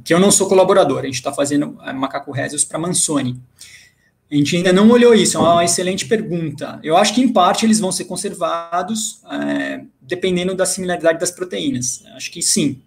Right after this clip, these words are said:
Eu acho que boa parte deles vão apresentar uma conservação. Seria interessante, principalmente pensando em hematóbium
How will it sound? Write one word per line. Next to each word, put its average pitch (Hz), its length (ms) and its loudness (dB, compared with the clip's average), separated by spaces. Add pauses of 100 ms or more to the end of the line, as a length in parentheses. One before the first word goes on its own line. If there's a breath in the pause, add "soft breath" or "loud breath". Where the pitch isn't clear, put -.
(100)
Eu 135 120 -6
acho 135 120 -4
que 151 60 -14
boa 175 300 2
parte 180 280 2
deles 170 240 -4
vão 170 200 -4
apresentar 165 600 -6
uma 156 400 -4
conservação. 156 640 -6
Seria 151 220 -6
interessante, 202 440 0
principalmente 214 440 0
pensando 196 300 -6
em 196 40 -6
hematóbium 180 840 0